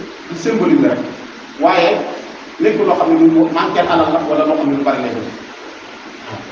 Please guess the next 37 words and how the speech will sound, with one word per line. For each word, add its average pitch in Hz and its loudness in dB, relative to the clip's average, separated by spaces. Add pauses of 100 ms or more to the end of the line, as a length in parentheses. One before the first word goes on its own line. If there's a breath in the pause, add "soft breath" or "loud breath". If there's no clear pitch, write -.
(640)
Bu 254 -10
fekkee 254 4
ni 214 0
xaalis 220 4
la 147 4 (420)
liquide, 240 0 (840)
ñun 247 2
la 226 6
un 262 6
million 240 6
boo 233 8
am 202 2
vingt-cinq 220 4
mille 202 8
nga 180 4
ciy 170 0
génn, - 4 (640)
te 175 6
nag 240 2
du 220 4 (120)
da 196 4
ngay 233 6
am 220 4
un 214 6
million 214 8
wala 214 6
dix 208 4
millions 208 4
rek 240 2
génn 254 0
ci, - -4 (1300)
faaw 214 6 (340)
mu 160 2
mat 190 4 (180)
at 277 -2
ci 226 0
yow. 202 6